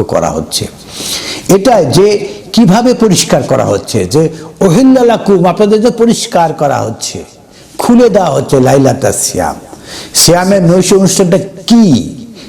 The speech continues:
সেটাই যে হুন্না লেবাসুল লাকুম আনতুম লেবাসুল লাহুন, আপনারা পাশাপাশি যে সমস্ত লোক রয়েছে,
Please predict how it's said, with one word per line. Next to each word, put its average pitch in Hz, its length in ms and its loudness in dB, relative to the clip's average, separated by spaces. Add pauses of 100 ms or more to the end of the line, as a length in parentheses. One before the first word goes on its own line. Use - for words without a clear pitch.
সেটাই 160 600 0 (640)
যে 160 100 4
হুন্না 180 420 2
লেবাসুল 214 480 2
লাকুম 220 240 2
আনতুম 202 320 0
লেবাসুল 180 400 2
লাহুন, 156 580 0 (420)
আপনারা 175 440 0
পাশাপাশি 175 580 0
যে 160 120 2
সমস্ত 175 380 0
লোক 156 360 2
রয়েছে, 190 560 2